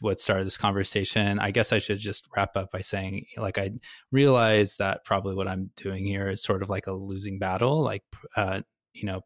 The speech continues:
proof of work, it's a really small contributor to global emissions, like we already discussed. Um, and every, like, major success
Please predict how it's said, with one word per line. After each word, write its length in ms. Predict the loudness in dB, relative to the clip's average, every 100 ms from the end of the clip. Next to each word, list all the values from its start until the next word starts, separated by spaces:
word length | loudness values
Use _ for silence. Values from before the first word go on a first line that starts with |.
| -6
proof 180 | 0 0
of 140 | 2
work, 320 | 2 0 -2 -14
it's 160 | -6
a 80 | -2
really 220 | 2 2
small 280 | 0 -4 -4
contributor 560 | -2 -4 -4 -4 -4 -4
to 80 | -6
global 300 | -6 -4 -6
emissions, 640 | -6 -8 -8 -8 -8 -12 -4
like 180 | -2 -2 _ _ -20 -20 _
we 120 | -2
already 300 | 0 -2 -4
discussed. 640 | -8 -10 -6 -4 -4 -8 -14 -20 -12 -4
Um, 280 | -2 -2
and 180 | 0 -2 -4 0
every, 440 | 4 6 4 0 -6 -6
like, 140 | -2
major 680 | -2 0 0 0 0 0 -4 _ _ _ -8
success 540 | -4 0 2 2 -2